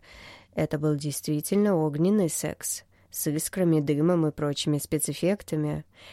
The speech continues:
Он изображает взрыв руками, словно демонстрирует фейерверк. Я смеюсь, откинувшись на подголовник.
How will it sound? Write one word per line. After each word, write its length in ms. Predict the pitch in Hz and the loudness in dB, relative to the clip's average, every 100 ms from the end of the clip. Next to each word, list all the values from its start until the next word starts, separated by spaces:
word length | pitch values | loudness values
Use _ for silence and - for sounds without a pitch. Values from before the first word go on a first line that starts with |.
| - | -2
Он 200 | - 294 254 | 4 8 8
изображает 600 | 190 185 175 185 175 175 | 6 4 6 6 4 2
взрыв 360 | 170 185 170 | 4 4 4
руками, 500 | 175 165 220 285 269 | 2 4 6 8 6
словно 460 | 247 190 202 233 202 | 6 4 6 6 6
демонстрирует 800 | 170 160 156 - 202 208 190 175 | 4 4 4 2 4 4 4 2
фейерверк. 880 | - 165 160 160 151 160 156 - - _ - | 0 2 4 4 2 0 0 -8 -20 _ 0
Я 200 | 233 254 | 4 6
смеюсь, 560 | 247 254 254 302 202 - | 8 8 10 8 8 6
откинувшись 680 | 185 - 269 220 - 180 | 2 6 8 8 6 4
на 100 | 202 | 4
подголовник. 840 | 196 208 214 214 202 170 165 160 | 4 4 6 6 6 4 2 0